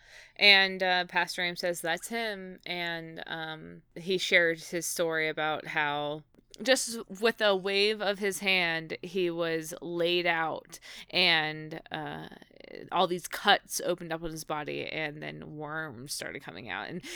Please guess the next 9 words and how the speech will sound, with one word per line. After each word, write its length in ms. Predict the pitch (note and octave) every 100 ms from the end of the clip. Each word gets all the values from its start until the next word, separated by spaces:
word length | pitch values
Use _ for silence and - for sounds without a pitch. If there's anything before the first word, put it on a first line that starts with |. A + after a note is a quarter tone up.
| D4+
uh, 240 | C#4 - F#3+
Dean 320 | - F3+ F3
is 180 | D#3 D#3+
not, 300 | F3 D3 D3+
<laughs> 1300 | B3 C4+ G3+ _ - A#3 - _ _ - - - -
not 240 | D4+ B3+ G#3+
liking 340 | A3+ A3+ G3
that 220 | G3 F3+
story. 540 | - F#3 F3+ G#3+ E4+